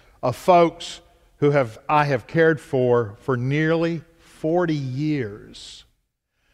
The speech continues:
Even, I knew this family even before I became a clergy person. I knew this family through a late ex-husband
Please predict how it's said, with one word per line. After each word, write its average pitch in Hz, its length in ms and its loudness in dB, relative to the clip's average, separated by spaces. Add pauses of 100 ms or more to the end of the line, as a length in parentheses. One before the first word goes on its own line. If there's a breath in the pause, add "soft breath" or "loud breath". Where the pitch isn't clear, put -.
(200)
Even, 165 640 0
I 202 140 2
knew 226 320 2
this 180 280 0
family 180 640 -2
even 185 420 0
before 160 400 2
I 151 120 2
became 151 440 -4
a 165 60 -4
clergy 233 420 2
person. 110 580 -4 (1000)
I 139 140 -2
knew 175 320 2
this 160 280 0
family 170 680 0 (460 soft breath)
through 147 500 4
a 143 120 2
late 151 400 2 (120)
ex-husband 143 1120 0